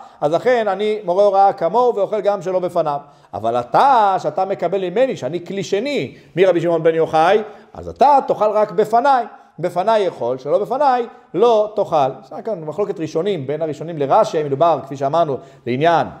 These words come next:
אה, זמן הביאור, דהיינו שכלה לחיה מן השדה, או שמדובר גם שלא בזמן הביאור, בשנה עצמה, לגבי הספיחין, הם בכלל הם מותרים, או שלא. בכל אופן, אליבא דרש"י מדובר לגבי זמן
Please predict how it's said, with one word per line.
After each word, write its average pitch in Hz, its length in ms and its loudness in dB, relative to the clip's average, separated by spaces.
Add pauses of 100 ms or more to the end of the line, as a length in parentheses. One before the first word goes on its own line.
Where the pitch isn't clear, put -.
(200)
אה, 107 180 -2
זמן 139 360 0
הביאור, 151 560 2
דהיינו 147 200 -4
שכלה 151 220 -2
לחיה 151 260 0
מן 151 140 -8
השדה, 180 420 0 (520)
או 180 380 4
שמדובר 123 960 -4
גם 156 140 -2
שלא 151 240 -2
בזמן 214 280 0
הביאור, 165 340 0
בשנה 139 340 -4
עצמה, 180 380 0
לגבי 135 240 -4
הספיחין, 151 460 -4
הם 156 80 -6
בכלל 156 200 -4
הם 156 60 -8
מותרים, 156 380 -4 (400)
או 160 180 6
שלא. 220 420 2
בכל 254 280 0
אופן, 214 320 0 (340)
אליבא 214 200 6
דרש"י 190 280 4
מדובר 180 260 2
לגבי 180 460 2 (220)
זמן 170 440 2